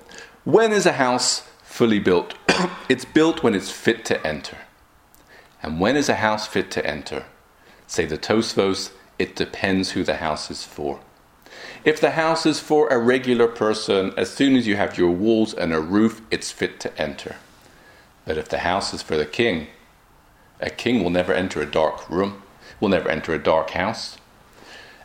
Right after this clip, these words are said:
A house for a king requires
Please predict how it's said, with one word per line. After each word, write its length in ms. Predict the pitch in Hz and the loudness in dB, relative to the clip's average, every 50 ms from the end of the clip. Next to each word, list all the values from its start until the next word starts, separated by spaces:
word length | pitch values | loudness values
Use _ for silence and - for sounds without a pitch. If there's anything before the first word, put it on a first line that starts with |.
| - - - | -6 -2 -2
A 80 | 101 | 0
house 440 | 98 - - - 170 202 220 - - | 0 2 2 2 2 2 0 -2 -2
for 220 | - - 123 117 | 0 4 4 4
a 100 | 107 110 | 4 2
king 680 | - - - 165 180 196 - 123 98 101 143 196 - - - _ _ _ _ - - - - - - - | -2 -2 2 4 4 4 4 4 2 2 0 -4 -8 -16 -20 _ _ _ _ -20 -18 -16 -16 -10 -2 2
requires 800 | 113 120 127 123 - - - - 143 - 180 196 190 175 - | 4 4 4 2 -2 -4 2 4 4 6 6 4 2 2 0